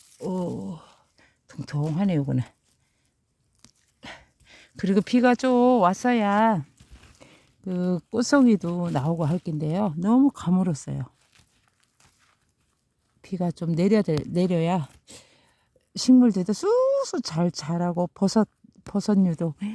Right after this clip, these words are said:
쑥쑥 잘 클 것 같아요. 벌써 선임자들이 다 왔다 가가지고요.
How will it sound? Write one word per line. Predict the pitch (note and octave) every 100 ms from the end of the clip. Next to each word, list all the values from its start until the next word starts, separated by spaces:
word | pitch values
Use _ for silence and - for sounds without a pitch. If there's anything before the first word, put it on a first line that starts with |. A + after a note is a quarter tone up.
| A#3 -
쑥쑥 | - D4 A4+ A#4 -
잘 | - D3+ D#3+ E3+ - -
클 | - A#3+
것 | A3
같아요. | E3+ C3 C#3+ B2+ - - - - - - - - - - - - - - - - - - - - - _ _ _ _ _ -
벌써 | - D3+ F3
선임자들이 | - A#3 B3 G#3 F#3 F#3 -
다 | - - -
왔다 | F#3 -
가가지고요. | F#3+ E3+ E3 D#3 D#3 G#3 A#3+